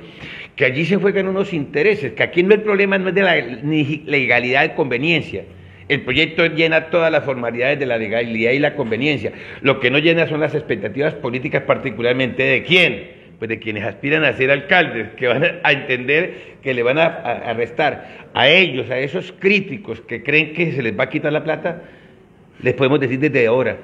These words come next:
el municipio queda con capacidad de endeudamiento. En este momento debemos setenta y ocho mil millones,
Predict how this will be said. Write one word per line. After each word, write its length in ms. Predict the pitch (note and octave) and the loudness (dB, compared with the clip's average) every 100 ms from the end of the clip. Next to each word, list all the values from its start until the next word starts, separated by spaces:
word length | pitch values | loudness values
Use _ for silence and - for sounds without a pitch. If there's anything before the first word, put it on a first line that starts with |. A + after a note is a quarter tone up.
| - - - | -18 -20 -12
el 80 | A#2 | -6
municipio 640 | A#2 A2 B2 C3+ C3+ - - | -4 -2 -4 -6 -8 -8 -4
queda 320 | C#3+ C3 C3 | 2 2 2
con 180 | C3 G#2 | -2 -6
capacidad 560 | G2 G2+ G2 - G#2 G#2+ | -6 -6 -6 -4 -4 -4
de 80 | A#2+ | -4
endeudamiento. 760 | A2 G#2+ G2+ G#2 B2 B2+ - F2 - - - - - - - - | -4 -6 -6 -4 -2 -4 -8 -18 -20 -20 -20 -20 -20 -20 -16 0
En 120 | A#2 | 2
este 200 | D3 F#3+ | 4 4
momento 320 | E3+ C3+ C#3 | 2 0 0
debemos 320 | D#3+ A#2+ C3+ D3 | 0 0 -2 -4
setenta 380 | C#3 A#2+ A2+ | -6 -6 -4
y 60 | A2 | -4
ocho 220 | G#2+ B2 | -4 -6
mil 160 | A#2 C3 | -6 -2
millones, 540 | C#3+ C#3 F3 C3+ G2 | -2 2 2 0 -4